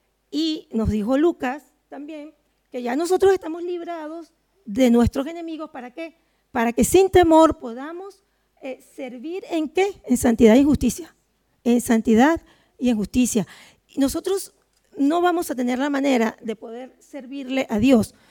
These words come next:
si nosotros no le obedecemos sus mandatos, sus mandamientos. La única forma, humanamente nosotros por nuestros propios recursos ya vimos que no podemos. Así que obedeciendo,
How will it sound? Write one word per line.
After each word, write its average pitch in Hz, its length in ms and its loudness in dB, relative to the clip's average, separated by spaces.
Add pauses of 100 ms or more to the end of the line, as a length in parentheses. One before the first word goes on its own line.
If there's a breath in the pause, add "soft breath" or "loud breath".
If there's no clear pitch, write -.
(220 soft breath)
si - 160 -2
nosotros 240 680 2
no 247 240 4
le 247 140 6
obedecemos 202 640 4
sus 196 120 0
mandatos, 196 640 -4 (520)
sus 247 180 2
mandamientos. 214 560 2
La 254 180 6
única 359 380 4
forma, - 460 0 (180)
humanamente 277 640 4
nosotros 233 460 2
por 214 200 0
nuestros 220 300 0
propios 269 320 6
recursos 294 460 2
ya 247 120 0
vimos 262 320 2 (840 soft breath)
que 220 80 0
no 208 160 0
podemos. 247 460 2 (500)
Así 226 160 -20
que 285 400 -14
obedeciendo, 220 920 4